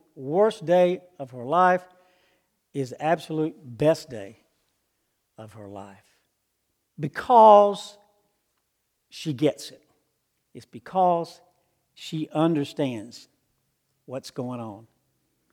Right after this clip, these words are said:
Her soul magnifies the Lord. Her spirit is all lifted up and, and praising God. And there's a reason that that happens. It's because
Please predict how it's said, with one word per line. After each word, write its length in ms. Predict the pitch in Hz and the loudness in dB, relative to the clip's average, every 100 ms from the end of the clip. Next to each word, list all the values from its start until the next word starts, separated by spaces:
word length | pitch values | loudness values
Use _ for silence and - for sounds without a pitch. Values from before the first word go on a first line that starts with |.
| _ | _
Her 400 | - 147 143 123 - _ _ _ | -2 0 0 -2 -10 _ _ _
soul 720 | _ - - 202 208 196 160 | _ -16 0 8 10 10 8
magnifies 840 | 131 147 175 165 160 143 131 131 - | 2 2 2 2 -6 -6 -8 -10 -16
the 120 | 127 | -20
Lord. 340 | 110 101 101 120 _ | -20 -20 -20 _ _
Her 160 | - 147 | -8 -8
spirit 1040 | - - - - - 220 156 117 - - _ _ _ _ _ _ - | -8 -14 -18 -6 4 4 4 -4 -16 -20 _ _ _ _ _ _ -20
is 160 | 107 | -8
all 280 | 143 156 127 | -2 0 0
lifted 400 | 135 170 170 147 | 2 0 0 -6
up 340 | 127 98 - | -6 -8 -16
and, 200 | 113 104 131 | -20 -20 -20
and 140 | 107 | -20
praising 580 | - 151 156 127 135 123 | -4 0 0 0 -8 -8
God. 400 | 117 107 101 _ _ _ _ _ _ _ _ _ | -10 -12 -16 _ _ _ _ _ _ _ _ _
And 140 | 139 151 | -6 -2
there's 160 | 175 | -2
a 80 | 156 | -2
reason 720 | 170 214 214 202 190 202 233 | -2 0 0 -2 -4 -6 -4
that 320 | 165 156 - _ _ _ | 0 0 -2 _ _ _
that 180 | 147 143 | -8 -6
happens. 540 | 165 147 107 90 - _ _ _ _ _ _ - | -6 -6 -10 -20 -20 _ _ _ _ _ _ -20
It's 100 | 147 | -14
because 640 | - - 190 175 165 - | -8 2 6 6 4 -2